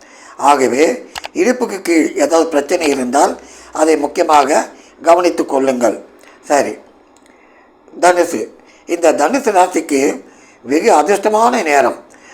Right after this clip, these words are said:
ஒன்பது கூடியவன் சூரியன் திரிகோணாதிபதி, திரிகோணம். யார்? சூரியன் உச்சம் பெற்று விட்டான். தாத்தா சொத்து கைக்கு வரும், பூர்வீக சொத்து கைக்கு வரும்.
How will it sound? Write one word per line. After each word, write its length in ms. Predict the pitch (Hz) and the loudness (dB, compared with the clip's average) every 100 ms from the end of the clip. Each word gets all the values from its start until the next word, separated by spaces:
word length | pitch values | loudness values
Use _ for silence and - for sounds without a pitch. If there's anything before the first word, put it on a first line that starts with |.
| - | -16
ஒன்பது 360 | 262 285 254 285 | -4 -2 2 0
கூடியவன் 460 | 277 185 165 147 - - | 2 2 4 2 -2 -4
சூரியன் 400 | 170 165 127 - - _ - - - | 0 0 0 -6 -20 _ -20 -20 -4
திரிகோணாதிபதி, 800 | 160 233 196 196 226 214 170 156 117 | 0 2 2 2 2 2 2 0 -6
திரிகோணம். 540 | 151 180 170 135 110 - _ _ - _ _ _ _ _ | -4 0 0 -2 -4 -12 _ _ -20 _ _ _ _ _
யார்? 280 | 143 143 123 - - | 0 2 2 -4 -4
சூரியன் 420 | 151 147 117 98 - _ - | 0 0 0 -8 -20 _ -8
உச்சம் 320 | 175 175 277 | -6 -2 -2
பெற்று 220 | 233 180 160 | -2 0 0
விட்டான். 380 | 139 - 123 101 - _ _ _ _ - _ - _ _ - | 0 -2 -4 -4 -18 _ _ _ _ -20 _ -20 _ _ -2
தாத்தா 300 | 160 - 185 | 0 4 2
சொத்து 360 | 170 165 165 160 - - - - | 2 -2 0 0 0 -6 -20 -8
கைக்கு 320 | 139 151 156 139 | -2 -2 0 0
வரும், 280 | 135 123 104 - _ _ - | 0 0 -8 -20 _ _ -6
பூர்வீக 300 | 160 190 180 | 2 4 4
சொத்து 340 | 170 165 165 156 127 - | 2 -2 -2 -2 -2 -8
கைக்கு 360 | - 143 147 147 | -4 -2 0 0
வரும். 300 | 135 135 120 | 0 -2 -4